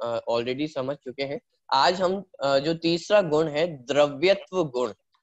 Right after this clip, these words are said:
उसको समझेंगे। चलिए, अ, definition हम देखते हैं। <clears throat> जिस शक्ति के कारण द्रव्य की अवस्थाएं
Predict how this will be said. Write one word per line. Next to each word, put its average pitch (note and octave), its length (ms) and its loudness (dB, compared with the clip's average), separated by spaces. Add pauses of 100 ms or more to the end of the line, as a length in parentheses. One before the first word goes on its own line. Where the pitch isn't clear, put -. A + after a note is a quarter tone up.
(220)
उसको E3+ 300 0
समझेंगे। A2+ 600 -4 (840)
चलिए, A2+ 260 0 (680)
अ, B2 220 6
definition D#3+ 680 2
हम D#3 140 0
देखते C#3+ 300 -2
हैं। D3 180 -6 (520)
<clears throat> G#3 420 -4 (640)
जिस F3+ 240 -2
शक्ति F3 500 0
के F#3+ 160 2
कारण C3 440 2 (1000)
द्रव्य F3 440 2
की B3 200 0
अवस्थाएं C#3 680 2